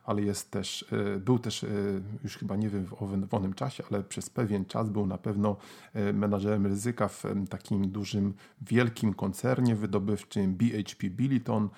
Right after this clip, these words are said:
e, który miał, ma mnóstwo kopalni, m, rudy, złota, diamentów i wszelakiego innego dobra na świecie, czyli olbrzymie ryzyka i on właśnie, e, tam, e, tworzył,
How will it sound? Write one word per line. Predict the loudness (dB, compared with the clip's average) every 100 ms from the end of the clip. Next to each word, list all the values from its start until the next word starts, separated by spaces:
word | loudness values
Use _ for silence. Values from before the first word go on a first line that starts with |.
| -14 -20 -6
e, | -6
który | -4 -6 -2
miał, | -2 -2 -4
ma | -4 2 8 8 8
mnóstwo | 4 2 -2 -8
kopalni, | -4 0 2 4 2 0
m, | -2 -6 -8 -10 -8 -8 -8 -10 -12 -4
rudy, | 0 0 0 -2 -4
złota, | -4 -4 -4 -6
diamentów | -4 -2 0 0 -4 -8 -10
i |
wszelakiego | -8 -6 -6 -6 -4 0
innego | 0 0 -2
dobra | -4 -2 -2
na | -2 -4
świecie, | -4 -6 -2 -4 -6 -18 -20 -8
czyli | 0 0
olbrzymie | 2 6 8 8
ryzyka | 6 2 0 -2 -4 -12 -16 -8
i |
on | -2 0
właśnie, | 2 0 -2 -2 -2
e, | -2 -4 -2 -4 -6 -4
tam, | -2 -2 -2 -4
e, | -4
tworzył, | -6 -6 -6 -4 -6